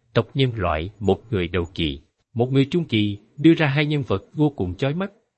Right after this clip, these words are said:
Hai người có phong cách hoàn toàn khác nhau. Nguyên Tổ bình an yên ả, làm cho những cường giả khác đối mặt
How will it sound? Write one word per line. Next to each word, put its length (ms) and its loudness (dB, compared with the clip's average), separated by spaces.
Hai 200 0
người 280 0
có 140 -6
phong 200 -4
cách 200 -8
hoàn 300 -2
toàn 200 -2
khác 280 -8
nhau. 280 -4
Nguyên 200 2
Tổ 200 0
bình 220 -2
an 180 -4
yên 240 -4
ả, 320 -4
làm 200 -2
cho 140 0
những 220 -4
cường 260 -2
giả 120 -2
khác 280 -6
đối 160 2
mặt 220 -4